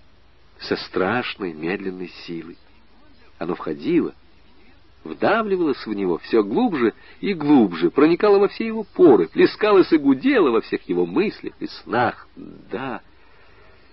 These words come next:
она наполняла его до краешков, это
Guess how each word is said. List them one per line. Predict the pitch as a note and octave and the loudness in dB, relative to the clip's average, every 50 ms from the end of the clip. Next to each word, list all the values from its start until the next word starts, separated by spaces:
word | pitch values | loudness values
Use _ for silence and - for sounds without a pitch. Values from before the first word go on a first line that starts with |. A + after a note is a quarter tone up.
| - - - - - - - - - - - - - | -20 -20 -20 -20 -20 -20 -20 -20 -20 -20 -20 -16 -12
она | - D2 F2 F2 F2 F#2+ B2 E3 G3 F#3 | -8 -6 -6 -4 -2 0 2 2 2 2
наполняла | E3+ F3 F3 E3+ - - D3+ D#3 D3+ D#3 C#3+ C#3 C3+ C#3 D3+ D#3 C#3+ A#2+ G2+ | 2 2 0 0 0 -2 0 0 0 0 -2 0 0 0 0 0 0 0 0
его | F#2+ F2+ F2 E2 E2 E2+ | 0 0 0 0 -2 -2
до | D#2+ F2 D#2 | -4 -6 -10
краешков, | - - - D#2+ A2+ E3+ F#3+ F3+ F3+ F3+ F3 E3 - - - - C#3 - | -10 -10 -8 -6 -4 -4 -4 -4 -6 -8 -10 -12 -14 -16 -14 -12 -8 -4
это | - B2 - B2 A2 | -4 -2 0 0 -2